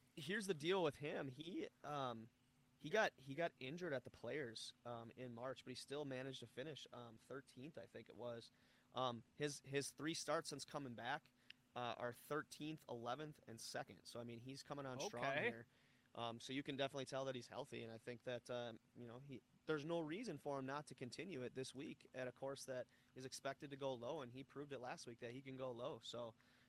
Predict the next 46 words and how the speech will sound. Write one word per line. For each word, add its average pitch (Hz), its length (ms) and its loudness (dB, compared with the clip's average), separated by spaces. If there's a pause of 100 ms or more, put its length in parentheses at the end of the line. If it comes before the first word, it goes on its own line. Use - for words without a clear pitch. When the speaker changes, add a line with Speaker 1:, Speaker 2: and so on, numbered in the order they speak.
(140)
Speaker 1:
I'm 131 120 -2
excited 135 340 0
about 123 220 0
that. 117 240 0
So, 113 320 -6 (540)
yeah, 127 120 2 (120)
Pendrith 135 320 -2
at 131 140 -4
plus 131 160 -2
three 123 180 -8
fifty. 143 400 -4 (160)
And 127 140 -2
then 131 80 2
again, 139 300 2
my 131 160 2
boy, 127 440 2
Callum 131 220 0
Tarrant 131 340 0
at 123 120 -4
plus 131 240 2
eight 127 180 2
hundred. 147 380 0 (1040)
Ride 127 260 6
the, 123 180 -2
ride 131 280 0
the 135 80 0
wave, 151 360 6
man. 143 360 4 (360)
Ride 120 220 -6
the 131 80 -2
wave. 135 360 2 (280)
And 127 100 0
then 135 60 0
I 135 40 -2
did 143 120 4
have 160 120 10
a 156 40 2
six - 300 2
guy 147 260 6
also, 139 560 2
J 131 160 -2
T 135 180 -2
Poston, 139 480 -2
plus 131 220 -4
four 131 200 0
hundred. 135 360 0